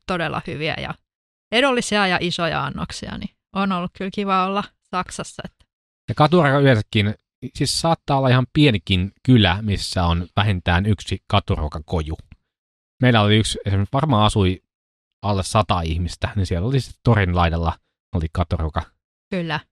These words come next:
Speaker 2: ko-, to-, kori siellä odottamassa, että porukka tulee syömään.
Speaker 1: Joo.
Speaker 2: Joten katuruokan taivas tää on kyllä sitten ihmisille, että voi sinne aina mennä uusia makuja maistelemaan.
Speaker 1: Aivan.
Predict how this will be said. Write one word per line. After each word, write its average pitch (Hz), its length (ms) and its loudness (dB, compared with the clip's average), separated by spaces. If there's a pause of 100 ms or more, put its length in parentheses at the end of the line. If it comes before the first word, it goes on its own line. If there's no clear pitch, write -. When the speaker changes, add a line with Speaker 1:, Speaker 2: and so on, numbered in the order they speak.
(340)
Speaker 2:
ko-, - 140 -16 (200)
to-, 110 200 0 (460)
kori 98 260 -2
siellä 85 320 -6
odottamassa, 95 720 -2
että - 240 -6 (640)
porukka 104 300 -4
tulee 107 180 0
syömään. 78 400 -2 (200)
Speaker 1:
Joo. 175 160 -4
Speaker 2:
Joten 113 240 2
katuruokan 135 500 2
taivas 90 440 0
tää 73 160 -8
on 80 120 -10
kyllä 82 160 -14
sitten - 320 -16 (340)
ihmisille, 82 420 -6
että 90 240 -6
voi 95 120 -4
sinne 87 180 -2
aina 82 160 -2 (160)
mennä 87 240 -2 (560)
uusia 117 380 0
makuja 92 340 -2
maistelemaan. 82 680 -12
Speaker 1:
Aivan. 175 440 -8